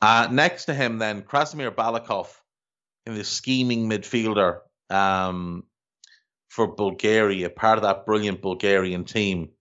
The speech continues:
in ninety-four, played for Sporting Lisbon or Sporting C P,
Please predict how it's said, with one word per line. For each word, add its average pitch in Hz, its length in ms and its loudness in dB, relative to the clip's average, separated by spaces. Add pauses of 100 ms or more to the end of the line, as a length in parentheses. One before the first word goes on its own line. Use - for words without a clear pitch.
(580)
in 107 280 2
ninety-four, 95 920 2 (600)
played 113 340 2
for 101 360 -2
Sporting 110 520 0
Lisbon 107 400 -2
or 95 80 -4
Sporting 104 340 0
C 98 220 -4
P, 98 400 -4